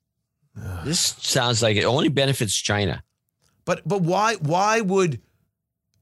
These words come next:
Speaker 1: why would Europe be doing that? I mean, the, the, the energy problem is unquestionably a problem due to a lot of different reasons. But why would Europe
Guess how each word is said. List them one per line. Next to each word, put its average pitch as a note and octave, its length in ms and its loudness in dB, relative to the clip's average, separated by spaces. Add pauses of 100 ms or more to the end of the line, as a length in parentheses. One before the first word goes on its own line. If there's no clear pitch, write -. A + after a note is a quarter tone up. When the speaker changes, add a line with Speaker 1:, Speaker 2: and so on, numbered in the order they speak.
(280)
Speaker 1:
why G3 160 -2
would A3 200 0
Europe F#3 380 0
be D3 120 -2
doing G#2+ 340 -4
that? D#2+ 280 -16 (1080)
I D3 60 -2
mean, E3+ 120 2
the, F3 100 0
the, E3 160 -4
the F3+ 260 -4
energy G#3 260 -4
problem C#3+ 460 -6
is C3 400 -8 (340)
unquestionably A2 1120 -6
a G2+ 60 -14
problem A#2+ 640 -2 (1000)
due B2+ 140 -4
to B2+ 120 -2
a A#2+ 40 0
lot A#2 180 0
of G#2+ 60 0
different G2+ 200 -6
reasons. F2 240 -6
But - 160 -10
why G3 300 0
would A3+ 260 0
Europe D3 500 0